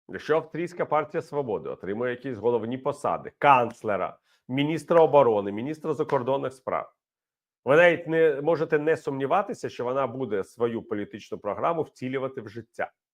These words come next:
тому що в неї немає ніякого виходу. І блокування допомоги Україні, і блокування української євроінтеграції, деклароване або приховане, все це буде частиною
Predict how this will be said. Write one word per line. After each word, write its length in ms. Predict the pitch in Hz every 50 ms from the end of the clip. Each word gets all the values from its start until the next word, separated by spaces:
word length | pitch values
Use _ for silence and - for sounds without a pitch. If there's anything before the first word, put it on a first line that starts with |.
| _ _ _ _ _ _ _ -
тому 120 | 110 110
що 180 | - - 113 104
в 40 |
неї 200 | 113 127 135 131
немає 380 | 120 113 110 107 113 117 117 113
ніякого 420 | 110 110 107 98 - - 113 104
виходу. 280 | 98 - - - - - _ _ _ _ _ _ _ _ _ _ _ _ _ _ _ _ _ _ _ _
І 80 | - 170
блокування 600 | 135 165 165 170 165 165 151 165 180 196 202 196
допомоги 480 | 165 160 - 135 151 147 160 170 147 165
Україні, 800 | 175 165 170 - 147 170 165 147 120 117 120 117 117 - - - _ _ _ _ _ _ _ _ _ _ _ _ _ _ _ _ _ _ _ _ _ _ _ _ - - - _ -
і 140 | - 190 160
блокування 600 | 135 160 160 160 156 135 156 165 180 190 190 185
української 640 | 170 - - 147 147 160 165 160 - - 170 160 147
євроінтеграції, 1300 | 160 156 151 160 170 165 156 - 170 160 131 131 107 98 98 104 101 - _ - - - - - - _ _ _ _ _ _ _ _ _ _ _ _ _ _
деклароване 800 | - 120 175 175 175 147 160 156 147 151 170 185 170 147 131 127 123
або 220 | 123 117 127 147
приховане, 720 | 143 - 143 147 143 - - 120 120 120 117 107 107 - - _ _ _ _
все 320 | - - - 196 190 -
це 160 | 190 - 131
буде 220 | 110 113 117 110 110
частиною 720 | - - 110 101 - - - 135 120 104 98 90 -